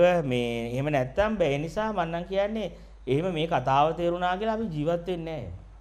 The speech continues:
ජීවත් වෙන්නේ මේ ඔක්කොටම පාර විදිහට බැඳිච්ච මිනිස්සෙක් වගේ. ඒ වුණාට එයාගේ විශේෂ තියෙන්නේ ඒවා විනාශ වෙද්දී යාට ගාණක් නැහැ. අතැල්ල යන දවසට ගාණක් නැහැ. ඒ මොකද ඒවා හිටියත් අර බැඳිලා වගේ හිටියට ඇත්තටම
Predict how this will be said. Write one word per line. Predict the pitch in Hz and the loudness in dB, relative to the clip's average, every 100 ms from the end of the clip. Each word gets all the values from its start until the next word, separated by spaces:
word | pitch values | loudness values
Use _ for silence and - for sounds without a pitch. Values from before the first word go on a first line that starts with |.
| - - - - - - - | -20 -20 -20 -20 -20 -20 -12
ජීවත් | 131 147 170 170 | -2 2 2 2
වෙන්නේ | 185 214 | -4 -4
මේ | 190 | -4
ඔක්කොටම | 160 170 180 202 190 | -4 -8 -6 -6 0
පාර | 151 165 196 | 2 4 2
විදිහට | 202 190 196 | 2 -2 2
බැඳිච්ච | 165 165 180 | 2 2 -2
මිනිස්සෙක් | 175 156 156 143 120 | -2 -2 -2 -6 -8
වගේ. | 90 85 - - - - - - | -10 -12 -14 -20 -20 -20 -14 0
ඒ | 170 | 2
වුණාට | 180 175 202 233 285 | 2 2 2 2 4
එයාගේ | 254 214 214 240 | 6 6 6 2
විශේෂ | 160 151 254 294 285 | 0 2 2 4 0
තියෙන්නේ | 180 151 202 | 0 -2 0
ඒවා | 220 190 | 0 2
විනාශ | 202 220 | 2 2
වෙද්දී | 233 247 269 | 0 0 4
යාට | 262 262 | 4 6
ගාණක් | 269 254 180 127 | 4 4 0 -6
නැහැ. | - - - - - - - - | -12 -16 -18 -20 -20 -20 -20 -6
අතැල්ල | 127 170 185 208 | 2 8 10 10
යන | 170 | 8
දවසට | 185 214 226 254 | 8 6 6 6
ගාණක් | 254 233 247 247 | 6 4 2 -6
නැහැ. | 254 - - - - - - - | -10 -12 -16 -20 -20 -20 -20 -8
ඒ | 147 165 | 0 0
මොකද | 170 208 | 2 2
ඒවා | 214 | 4
හිටියත් | 185 135 151 196 214 | 4 0 2 2 4
අර | 151 175 | 4 6
බැඳිලා | 135 139 175 190 | 4 4 4 6
වගේ | 196 214 | 6 4
හිටියට | 190 175 202 240 | 4 2 2 4
ඇත්තටම | 254 165 - 214 240 | 6 4 0 0 0